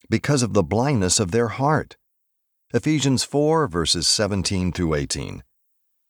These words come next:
And again, the preaching of the cross is to them that perish foolishness, but unto us which are saved, it is the power of God.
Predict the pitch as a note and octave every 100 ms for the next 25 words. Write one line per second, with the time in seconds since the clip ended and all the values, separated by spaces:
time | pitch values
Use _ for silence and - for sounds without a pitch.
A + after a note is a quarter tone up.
0 | _ _ - D#3+ B2 G3 F3 C#3 - -
1 | _ - B2+ - - A3+ E3+ C3 F#2+ D#2+
2 | - - C#3 A#2 G2+ - B2 B2+ A2 -
3 | - A#2+ F#2 F3 C3+ A#2+ - - C#3+ C#3+
4 | C#3+ - - F3 F3 D#2 - C#2+ - -
5 | - _ _ _ _ - D#2+ _ - D3
6 | E3+ - E3+ E3+ - A#2 B2 G2+ G#2 -
7 | E2 C#2 - B2 B2+ B2+ B2 - _ _
8 | _ _ _ _ _ - A#2 F#2+ D#2 E2+
9 | F#2+ F#2+ F#2 F2 C2+ E2+ D2+ A1+ G1+